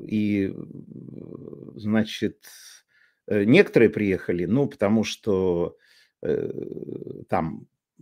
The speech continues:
Российская Федерация, потому что зависит от Китая, естественно.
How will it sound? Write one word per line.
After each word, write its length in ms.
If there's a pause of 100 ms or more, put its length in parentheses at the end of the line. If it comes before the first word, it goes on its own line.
(380)
Российская 500
Федерация, 520
потому 220
что 160
зависит 520
от 140 (800)
Китая, 480 (140)
естественно. 580